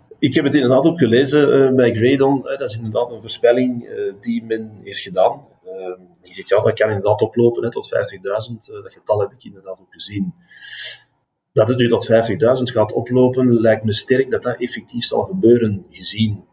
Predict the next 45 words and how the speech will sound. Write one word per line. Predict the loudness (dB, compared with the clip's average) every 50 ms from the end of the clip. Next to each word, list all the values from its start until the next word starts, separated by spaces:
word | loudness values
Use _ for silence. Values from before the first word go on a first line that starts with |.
| _ _ _ _ _ _ _
de | -4 -4 -4 -2
maatregelen | -2 0 0 2 2 2 4 4 2 0 -2 -6
die | -4 0 2 4
men | 4 4 2 2 -2 -8 -10
nog | -10 -12 -10 -6 -2
altijd, | -2 0 2 4 4 2 2 0 -4 -8 -8 -10 _ -12
eh, | -12 -12 -12 -14 -18 -20 -20 _ _ _ _ _ _ _
in, | 0 2 4 4 4 2 0
allee, | 2 2 2 2
die | 0 -4
er | -6
nog | -8 -14 -6
bestaan. | -4 -4 -2 2 2 2 2 2 0
Hè. | 0 -2
Dus | -2 -6
het | -10 -12 -14
is, | -14
het | -10 -4
moratorium | 0 0 0 2 4 4 4 4 4 0
is | -2 -2
wel | -2 0
opge-, | 0 0 0 0 2 2 2 2 0
opge-, | 0 -4 -6 -2 0 0 2 2 4 4 4 4 2 0 -2 -6 -14 _ -20 -14 -12
eh, | -10 -8
is | -4 -2
afgelopen | -2 -2 0 0 2 4 4 4 2 0 0 0
eigenlijk, | 2 2 2 2 0 0
hè. | 0 -2
Dus | -2 -4 -4
vanaf | -2 -2 0 0
volgende | 2 0 0 0 0 2
week, | 2 4 2 2 0 -2
eh, | -2 -2 -2
is | -2 -4
dat | -6 -6 -6
gedaan, | -10 -4 -2 0 0 2 0 0 0
eh, | 0 0 0
één | 0 -2 -4 -4
februari. | -6 -8 -8 -8 -6 -4 -2 -2 -2 -2 -4 -8 _ _ -20 -20 _ _ _
Ik | _ -20 -4 -2
denk | -2 -2 0 0
niet | 2 2 2 4 2
dat | 0 -2 -2
men | -2 -2 0 2
dat | 2 0 0 -2 -8 -10 -10 -12 -14